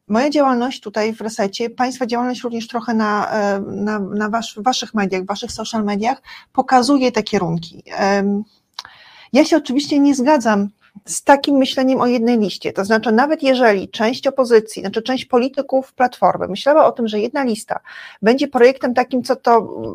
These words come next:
mm, Tu-, Tusk powie: "Palec pod budkę, kto, kto, bo za minutkę budka się zamyka", i to będzie,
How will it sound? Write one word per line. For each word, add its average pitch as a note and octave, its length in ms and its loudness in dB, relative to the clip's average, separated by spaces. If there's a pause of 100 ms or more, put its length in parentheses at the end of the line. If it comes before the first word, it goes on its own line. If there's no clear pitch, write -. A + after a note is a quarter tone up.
mm, G3+ 200 0
Tu-, B3+ 200 2
Tusk C#4 260 -2
powie: B3 220 2
"Palec D#4+ 380 6
pod C4+ 180 6
budkę, D#4+ 360 4
kto, C#4+ 460 4
kto, D4 220 6
bo B3 160 6
za C#4 140 8
minutkę D4 400 4
budka C#4 280 4
się C#4 140 -4
zamyka", A3+ 460 0 (440)
i A#3 80 -4
to C4+ 120 2
będzie, C4+ 500 2